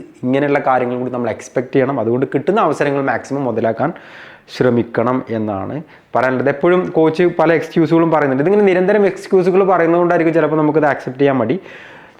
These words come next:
അപ്പോൾ ഇതിൻ്റെ, ആ, നമ്മൾ ശ്രദ്ധിക്കേണ്ട ഒരു വശം, ശ്രദ്ധിക്കേണ്ടതായിട്ട് അല്ലെങ്കിൽ കോച്ച് പറയുന്നതിലുള്ള ന്യൂനതകളുള്ളൊരു വശം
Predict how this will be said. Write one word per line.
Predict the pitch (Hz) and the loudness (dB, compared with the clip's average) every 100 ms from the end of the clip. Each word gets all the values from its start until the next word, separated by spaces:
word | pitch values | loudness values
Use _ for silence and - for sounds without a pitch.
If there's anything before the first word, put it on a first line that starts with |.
| - | -12
അപ്പോൾ | - 208 | -2 2
ഇതിൻ്റെ, | 165 165 185 262 - - - _ _ - | 2 2 2 0 -4 -20 -20 _ _ -2
ആ, | 151 151 | 2 2
നമ്മൾ | 156 165 | 2 2
ശ്രദ്ധിക്കേണ്ട | 165 170 147 156 185 185 | 2 2 2 0 0 2
ഒരു | |
വശം, | 175 156 170 226 - | 2 0 -2 -4 -4
ശ്രദ്ധിക്കേണ്ടതായിട്ട് | 143 135 139 147 - - 160 170 185 180 - - - - - 175 180 180 175 | -2 -2 -2 -4 -4 -2 0 2 0 -2 -8 -20 -20 -20 -16 -6 0 0 2
അല്ലെങ്കിൽ | 180 156 165 180 165 | 2 2 2 0 0
കോച്ച് | - 160 156 | 0 0 0
പറയുന്നതിലുള്ള | 175 170 165 165 170 170 170 180 180 | 0 2 2 2 2 2 2 2 0
ന്യൂനതകളുള്ളൊരു | 151 151 165 196 208 214 196 156 | 0 2 4 4 4 4 4 4
വശം | 143 120 151 | 2 0 -4